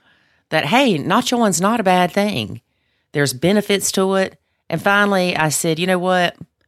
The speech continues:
I will try to engage when I can." But trying to get people to be more open-minded is not what I wanna waste my time on. I want to help those that won't help and are willing to look into the Nacho Kids method.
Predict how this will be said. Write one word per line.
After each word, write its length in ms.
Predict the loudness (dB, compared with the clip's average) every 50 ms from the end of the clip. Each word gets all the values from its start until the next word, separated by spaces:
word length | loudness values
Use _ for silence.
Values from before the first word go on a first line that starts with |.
| _ _ _ _ _ _ _ _ 0
I 100 | 2 2
will 120 | 4 2 2
try 280 | 2 2 2 2 0
to 140 | 0 0 -2
engage 600 | -2 -2 0 0 2 2 2 2 0 -2 -4 -2
when 140 | -2 0 0
I 80 | 0
can." 420 | 0 0 -2 -2 -2 -2 -4 -6 -8 -12 _ _ _ _ _ _ _ _ _ _ _ _ _ _ _ _ _ -6 0
But 560 | 2 4 4 6 6 6 4 4 2 0 -6 _ _ _ _ _ _ _ _ _ -6
trying 440 | -2 0 2 2 4 2 2 0 -2
to 80 | -4 -4
get 560 | 0 2 4 4 6 6 4 2 2 -2 -8 _ _ _ _ _ _ _ _ _ _ _
people 300 | -6 -4 -4 -2 -2 -2 -2
to 80 | -2
be 180 | -2 0 0 0
more 240 | 0 0 2 2 2
open-minded 840 | 2 2 2 0 -2 0 0 0 0 -2 -2 -2 -4 -4 -4 -8 -12 _ _ _ _ _ _ _ _ _ _ _ _ _
is 160 | -4 -2 0 0
not 240 | 2 2 2 2 2
what 120 | 2 2
I 80 | 2 2
wanna 220 | 2 2 0 0
waste 260 | 0 0 0 0 0
my 100 | -2 -2
time 260 | -2 -2 -4 -4 -6 -8
on. 260 | -10 -10 -12 -14 -16 _ _ _ _ _ _ _ _ _ _ _ _
I 80 | 0 2
want 180 | 2 2 2 0
to 60 | 0
help 240 | 2 2 0 2 2
those 420 | 4 4 4 4 4 2 2 0
that 160 | 0 -2 0
won't 260 | 2 2 2 2 0 0
help 400 | -2 0 -2 -2 -4 -6 -10 -18 _ _ _ _ _ _ _ _ _ -4
and 140 | 0 0 2
are 140 | 2 2 2
willing 640 | 2 2 2 2 4 4 2 2 0 0 -2 -4
to 160 | -4 -4 -4 -2
look 240 | 0 0 0 0
into 240 | 0 0 2 2 2
the 60 | 2
Nacho 360 | 2 2 0 0 0 -4 -4 -4
Kids 280 | -4 -6 -6 -6 -8
method. 320 | -10 -10 -12 -14 -16 -20